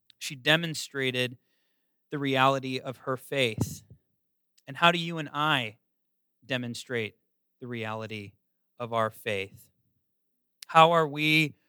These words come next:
putting our faith into action?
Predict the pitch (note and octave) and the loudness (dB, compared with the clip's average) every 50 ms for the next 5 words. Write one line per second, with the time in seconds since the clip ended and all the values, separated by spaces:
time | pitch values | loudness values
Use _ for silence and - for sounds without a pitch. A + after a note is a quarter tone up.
0 | _ _ _ _ _ _ - E3 D3+ D3 D3 C#3 C3+ - - C#3 C#3 C#3+ C#3+ C#3 | _ _ _ _ _ _ 0 0 2 4 2 2 0 -2 0 2 4 4 4 2
1 | - - C#3+ C3+ C3+ C#3 B2+ - - _ C#3+ C3+ C3 B2 A#2+ - C3 C3+ C#3+ C3+ | 0 -4 -2 0 0 0 -2 -4 -10 _ -10 -8 -6 -8 -6 -4 -2 -2 -2 -2
2 | - - - - A#2+ G#2+ G#2 G2+ | -2 -4 -4 -4 -6 -6 -8 -12